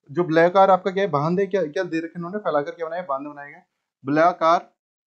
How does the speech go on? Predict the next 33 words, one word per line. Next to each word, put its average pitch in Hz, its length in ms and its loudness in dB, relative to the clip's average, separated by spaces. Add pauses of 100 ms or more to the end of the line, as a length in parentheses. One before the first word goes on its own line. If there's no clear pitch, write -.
वृत्ताकार 175 480 -2
विलय 160 380 -4
बांध। 110 260 -8
यहाँ - 1080 -20
पर 151 80 -6
ऐसे 147 180 -8
बांध 127 300 -8
का 139 140 -12
शब्द 127 260 -14
और 117 200 -12
यूज़ 117 120 -12
कर 113 120 -20
सकते - 160 -20
हो, - 120 -20
ठीक 147 120 -14
है। 208 120 -14 (260)
तो 185 40 4
आप 190 140 4
क्या 202 100 0
लिखोगे? 196 340 -2 (240)
इसका 202 280 0
आयतन 202 300 2
किसका? 196 260 -4
कुएं 180 300 0
का 185 100 -2
आयतन, 190 340 -6 (3500)
कुएं 165 280 0
का 180 120 0 (200)
आयतन 151 360 -6 (2000)
बराबर 147 360 2
कर 170 80 -2
दो 165 140 -6
किसका? 180 240 -8